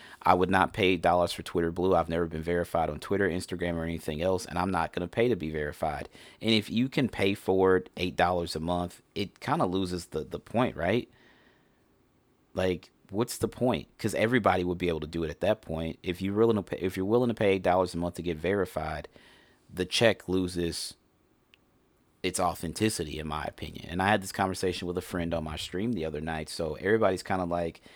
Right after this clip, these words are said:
"Yeah, I don't fucking think so. I'm not paying for Twitter Blue. I could care, I don't care. I don't have to be verified. As a matter of fact, it's actually less stress for me because I don't ever really want fame.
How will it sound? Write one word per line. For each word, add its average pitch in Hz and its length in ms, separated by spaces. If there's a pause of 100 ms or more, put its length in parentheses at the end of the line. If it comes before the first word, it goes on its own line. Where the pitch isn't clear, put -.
(260)
"Yeah, 98 180
I - 20
don't 101 140
fucking 90 320
think 92 240
so. - 320
I'm 127 240
not 90 220
paying 80 240
for 78 120
Twitter 80 320
Blue. 80 240
I 87 140
could - 180
care, 85 300
I 98 140
don't 117 320
care. 107 400 (320)
I 95 140
don't 104 200
have 110 300
to 90 80
be 92 160
verified. 85 600
As 80 140
a 82 60
matter 110 220
of 90 60
fact, 107 300
it's - 160
actually 82 380
less 92 240
stress 85 260
for - 160
me 98 240
because 80 340
I 87 140
don't 101 180
ever 90 220
really 82 240
want 80 240
fame. - 400